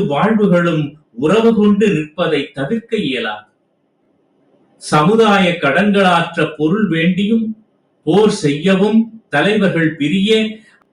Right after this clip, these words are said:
அவர்கள் வருந்த காண்கிறோம். புறவாழ்வும் அகவாழ்வும் ஒன்றோடு ஒன்று உறவுடையன என்பதனை பாலைப்பாடல்களும் முல்லைப்பாடல்களும்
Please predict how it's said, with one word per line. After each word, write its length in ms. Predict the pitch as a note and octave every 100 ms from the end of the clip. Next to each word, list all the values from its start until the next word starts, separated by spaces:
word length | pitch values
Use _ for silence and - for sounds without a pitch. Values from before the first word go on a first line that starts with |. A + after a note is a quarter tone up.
| A2+
அவர்கள் 460 | C3 D#3 D3+ C#3 B2 - - G2
வருந்த 420 | B2 D3 G3 G3 G3
காண்கிறோம். 600 | - A2+ G#2 F#2 - - - _ _ _ _ _ _ -
புறவாழ்வும் 800 | C#3 F#3 G3 E3+ E3 D3+ D#3 D3+
அகவாழ்வும் 760 | B2+ F#3 G3 E3 D#3+ D3+ D3+ C3+
ஒன்றோடு 520 | C3+ E3 F#3+ F#3 E3 D#3
ஒன்று 320 | D3 C#3 C#3 A#2+
உறவுடையன 680 | D3 G3 E3 D#3 F3+ E3+ D3+ C#3+
என்பதனை 580 | C#3 D#3+ C#3+ C3+ C3+ F#3 G3+ - _ _ _
பாலைப்பாடல்களும் 1120 | - D#3 G#3 G#3 G#3 F3+ E3+ D#3 D3+ D3+ C#3 C3+
முல்லைப்பாடல்களும் 1080 | C3 F3+ F#3+ - D#3 D3 C#3 C3 A#2+ A#2+